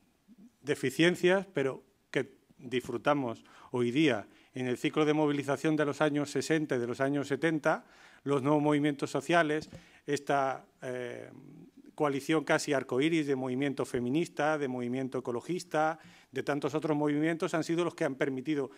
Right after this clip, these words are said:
que conozcamos el mapa social actual, ¿no?, de derechos, no solo sociales, sino de libertades civiles, como por ejemplo, eh, el impulso, eh, con los movimientos, eh, L G T B.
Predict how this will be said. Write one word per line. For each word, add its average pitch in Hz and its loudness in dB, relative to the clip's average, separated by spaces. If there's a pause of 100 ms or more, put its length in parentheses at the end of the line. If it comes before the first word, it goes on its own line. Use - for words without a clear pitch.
(240)
que 131 -4 (300)
conozcamos 135 0
el 120 -4
mapa 135 -2
social 127 -6 (220)
actual, 139 0
¿no?, 156 -4
de 156 -4
derechos, 151 -6 (340)
no 135 -4
solo 143 -4
sociales, 175 -2 (200)
sino 143 -2
de 143 0
libertades 139 2
civiles, 131 0
como 117 -6
por 117 -4
ejemplo, 147 -4 (440)
eh, 127 -10
el 135 -6
impulso, 139 -2 (280)
eh, 117 -10
con 120 -6
los 113 -4
movimientos, 123 -4 (280)
eh, 117 -10
L 123 -4
G 110 -8
T 107 -8
B. 135 -4